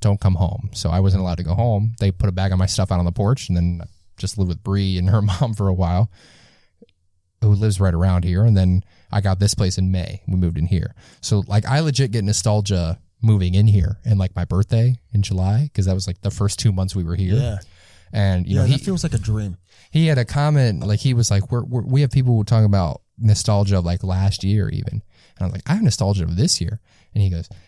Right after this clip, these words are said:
Speaker 1: "It's kinda different now because, like, now when I think about new music that came out this year, it was like, 'Oh, I heard that on my couch. I heard that in my bed.'" <laughs> Like,
Speaker 2: Yeah,
Speaker 1: you're
Speaker 2: that's
Speaker 1: stuck
Speaker 2: like,
Speaker 1: at home.
Speaker 2: like, I was thinking about that, uh, one day 'cause I didn't get my iPhone until March.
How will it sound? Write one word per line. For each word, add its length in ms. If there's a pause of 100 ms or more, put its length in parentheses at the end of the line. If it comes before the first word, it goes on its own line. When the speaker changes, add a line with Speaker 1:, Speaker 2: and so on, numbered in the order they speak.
(100)
Speaker 1:
"It's 140
kinda 200
different 300
now 240
because, 300
like, 280
now 240
when 100
I 60
think 160
about 180
new 180
music 380
that 100
came 200
out 100
this 220
year, 220
it 100
was 160
like, 160
'Oh, 200
I 100
heard 240
that 280
on 140
my 120
couch. 600 (180)
I 120
heard 220
that 280
in 160
my 120
bed.'" 360 (120)
<laughs> 80
Like, 300
Speaker 2:
Yeah, 220
Speaker 1:
you're 60
Speaker 2:
that's 120
Speaker 1:
stuck 140
Speaker 2:
like, 80
Speaker 1:
at 60
home. 300 (220)
Speaker 2:
like, 200 (100)
I 60
was 160
thinking 160
about 200
that, 200 (160)
uh, 360
one 240
day 220
'cause 340 (340)
I 100
didn't 160
get 180 (460)
my 340
iPhone 260
until 220
March. 500